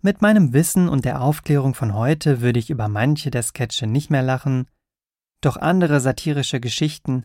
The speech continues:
Sketche und Parodien haben mir wirklich Freude bereitet und sind zeitlos gut geblieben. Ich bewunderte das Talent, Menschen nachzuahmen und damit lustig zu sein.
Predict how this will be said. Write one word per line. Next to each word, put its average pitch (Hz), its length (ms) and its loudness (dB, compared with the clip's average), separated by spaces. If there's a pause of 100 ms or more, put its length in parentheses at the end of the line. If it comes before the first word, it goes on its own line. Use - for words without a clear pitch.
Sketche - 560 -4
und 117 100 -4
Parodien 123 640 -2 (240)
haben 131 220 0
mir 110 180 0
wirklich 120 360 -4
Freude 127 380 -4
bereitet 110 580 -6 (380)
und 156 180 0
sind 165 200 0
zeitlos 127 580 -4
gut 123 240 -4
geblieben. - 480 -10 (760)
Ich - 160 -6
bewunderte 170 520 2
das 117 200 -2
Talent, 127 480 -4 (260)
Menschen 151 400 0
nachzuahmen 127 760 -4
und 123 160 -6
damit 127 260 -2
lustig - 420 -8
zu - 120 -10
sein. 160 320 -10